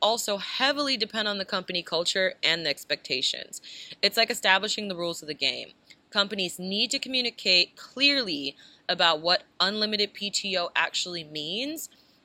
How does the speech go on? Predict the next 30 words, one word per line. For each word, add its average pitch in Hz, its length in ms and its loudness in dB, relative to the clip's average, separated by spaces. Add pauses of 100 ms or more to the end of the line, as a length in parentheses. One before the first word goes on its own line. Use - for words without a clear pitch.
(100)
so 196 220 2
that 180 180 2
they 185 100 2
can 185 140 -6
ensure 180 540 0
alignment 160 520 -2
with 165 120 -8
their 160 120 -4
values 202 680 0 (100)
and 175 220 0
their 160 80 -4
work 143 360 -6
ethic. - 480 -6 (600)
The 247 80 2
key 349 440 4
lies 175 500 4
in 165 160 -6
balancing 175 420 -2
flexibility 214 880 -2
with 165 140 -6
accountability. 139 800 -6 (400)
It's - 180 -2
like 196 240 4
walking 156 480 0
a 226 40 0
tightrope. 123 600 -2 (300)
<laughs> - 260 -14
Companies 247 460 0
can 240 180 -6
consider 202 560 -2